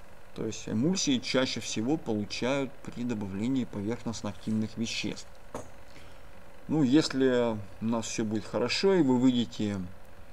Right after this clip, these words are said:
в очные занятия на кафедру, у вас будет такая лабораторная работа. Ну, а если нет, можем посмотреть видео какое-нибудь чуть позже. Значит, запомнили, да?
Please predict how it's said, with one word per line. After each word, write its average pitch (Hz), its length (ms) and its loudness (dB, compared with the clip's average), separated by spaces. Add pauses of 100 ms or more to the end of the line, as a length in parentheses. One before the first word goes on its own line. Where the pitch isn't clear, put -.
(600)
в 92 260 -8
очные 104 480 0
занятия 156 640 0 (100)
на - 100 -4
кафедру, 123 560 -2
у 113 80 0
вас 127 180 0
будет 123 260 -4
такая 113 340 -2
лабораторная 107 720 -2
работа. 101 420 -6 (640)
Ну, 120 100 0
а 160 80 4
если 143 220 -2
нет, 131 220 2
можем 113 280 0
посмотреть 110 520 -4
видео 107 320 0
какое-нибудь 95 640 -6 (760)
чуть - 160 -10 (120)
позже. 139 320 -6 (2500)
Значит, 113 280 -2
запомнили, 127 560 6
да? 170 360 2